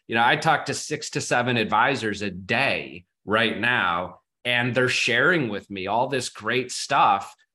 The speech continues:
And the time that we are able to really, uh, distribute that stuff is through these live trainings. And so, um, I think it's just gonna be really great, interactive, you know, in person, in my opinion, is always better than virtual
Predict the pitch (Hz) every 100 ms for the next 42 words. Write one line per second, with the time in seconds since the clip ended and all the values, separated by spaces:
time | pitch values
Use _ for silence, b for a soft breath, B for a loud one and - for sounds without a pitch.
0 | _ 104 117 117 113 113 - _ _ 110
1 | 104 143 - 147 160 180 175 123 131 156
2 | 143 135 143 135 123 123 127 123 107 101
3 | - _ _ _ 107 _ _ - _ -
4 | 123 98 95 104 135 139 - - 135 175
5 | 190 147 113 117 107 104 - 113 104 104
6 | 104 101 - 127 131 117 113 110 104 101
7 | 98 - 110 117 147 87 76 76 98 92
8 | - 101 95 92 - B _ - 87 85
9 | 85 80 - 107 117 135 131 - - 123
10 | - 131 113 107 107 95 113 113 107 104
11 | 101 101 110 113 110 104 98 98 104 101
12 | 107 101 90 - 98 87 110 117 113 110
13 | 107 107 110 107 92 92 107 101 110 107
14 | 104 95 92 104 104 92 101 101 101 101
15 | 95 90 101 110 110 - 120 127 135 139